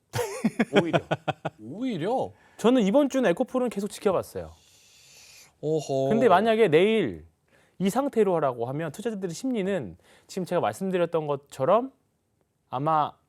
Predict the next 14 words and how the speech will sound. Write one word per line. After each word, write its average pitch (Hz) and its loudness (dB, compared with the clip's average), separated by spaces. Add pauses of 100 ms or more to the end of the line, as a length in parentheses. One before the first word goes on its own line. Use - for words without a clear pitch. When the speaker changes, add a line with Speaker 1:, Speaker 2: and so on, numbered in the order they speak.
(140)
Speaker 1:
상장하니까 214 -2
떼어지니까 202 0
에코프로 156 -6
팔아야겠다라고 180 0
생각하시는 185 -4
분들이 165 -2
Speaker 2:
음. - 2
Speaker 1:
많을 131 0
거고, 117 -2 (680)
만약에 226 4
내일 185 4
밀리면 143 2 (420)
아마 180 4
오늘 185 2